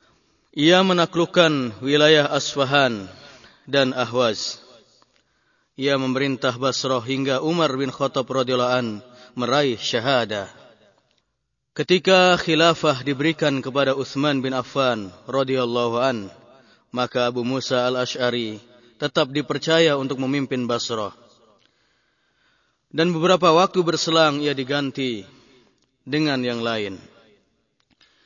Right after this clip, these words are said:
Setelah itu, Abu Musa al-Ash'ari berpindah ke daerah Kufah, masih dalam jangkauan wilayah Irak.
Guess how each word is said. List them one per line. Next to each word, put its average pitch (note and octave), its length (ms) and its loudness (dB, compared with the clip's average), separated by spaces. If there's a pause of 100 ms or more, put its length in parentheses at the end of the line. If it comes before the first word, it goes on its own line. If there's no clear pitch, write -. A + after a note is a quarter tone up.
(120)
Setelah C3+ 400 -2
itu, C3+ 480 0 (160)
Abu C3+ 240 -2
Musa C3+ 400 -2
al-Ash'ari B2+ 800 -2 (480)
berpindah D3 560 0
ke C#3 160 -6
daerah C3+ 240 0
Kufah, B2 560 -2 (400)
masih D3 400 -2 (480)
dalam C3+ 480 0
jangkauan B2+ 480 -2
wilayah A#2+ 320 -2
Irak. A2 260 -4